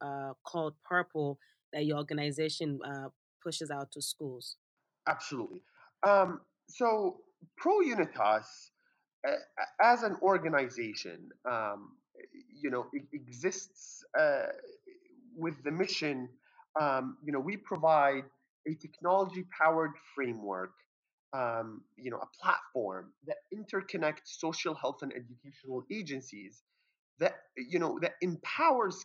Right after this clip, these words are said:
Speaker 2: care coordinators, um, to provide more holistic and accountable care. That is our, um, um, our, our mission. Uh, in education, we developed something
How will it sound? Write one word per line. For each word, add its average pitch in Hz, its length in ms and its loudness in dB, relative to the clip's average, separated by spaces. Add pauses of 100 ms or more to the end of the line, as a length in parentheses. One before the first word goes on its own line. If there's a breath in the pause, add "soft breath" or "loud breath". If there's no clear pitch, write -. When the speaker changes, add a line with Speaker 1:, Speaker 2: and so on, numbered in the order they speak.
Speaker 2:
care 240 220 4 (120)
coordinators, 113 880 -6 (420)
um, 127 640 2 (160)
to 180 80 -8
provide 156 460 0
more 180 380 2
holistic 151 460 -4
and 131 100 -4
accountable 120 600 -6
care. - 100 -14 (160)
That 220 200 0
is 220 140 -2 (100)
our, 160 360 6 (360 loud breath)
um, 135 420 0
um, 127 480 -2
our, 135 160 0
our 139 160 -2
mission. 139 560 -2 (440 soft breath)
Uh, 131 260 2 (220)
in 277 260 4 (100)
education, 190 960 -2 (100)
we 170 180 -6
developed 156 540 0
something 139 400 -4